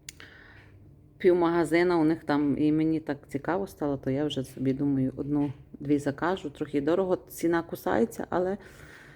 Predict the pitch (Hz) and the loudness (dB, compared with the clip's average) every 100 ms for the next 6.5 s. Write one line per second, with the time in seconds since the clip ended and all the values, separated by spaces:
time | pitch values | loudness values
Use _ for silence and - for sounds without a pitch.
0 | - - 220 - 190 196 208 175 190 180 | -18 -2 0 2 4 4 4 4 2 2
1 | 170 160 - 143 143 156 175 240 247 240 | 0 -4 -6 -8 -4 -4 0 2 2 0
2 | 208 202 - - - - - - - - | -4 -4 -6 -6 -4 -6 -8 -14 -20 -20
3 | - - - - - - - - - - | -20 -20 -20 -20 -20 -20 -20 -20 -20 -20
4 | - 180 175 - - 156 170 - 170 165 | -2 -2 -2 -6 -8 -4 -4 -2 2 2
5 | 147 151 147 143 135 151 147 143 190 - | 2 0 0 -2 0 0 0 0 -4 -4
6 | 196 196 208 214 | -2 -2 -2 -2